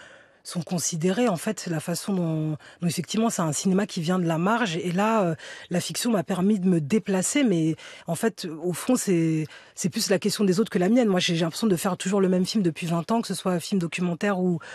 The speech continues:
ou film de fiction. Je travaille, euh, les mêmes questions, en fait, euh, les...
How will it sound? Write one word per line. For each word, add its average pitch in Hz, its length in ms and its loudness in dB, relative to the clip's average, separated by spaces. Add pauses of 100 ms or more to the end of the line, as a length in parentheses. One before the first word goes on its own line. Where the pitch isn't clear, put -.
(220)
ou 185 40 -2
film 196 180 0
de 185 100 4
fiction. - 360 -4
Je 185 140 2
travaille, 202 580 0 (480)
euh, 165 480 0 (140)
les 180 200 2
mêmes 202 320 6
questions, 247 480 0
en 202 60 4
fait, - 400 -4
euh, 165 380 -4
les... 170 500 0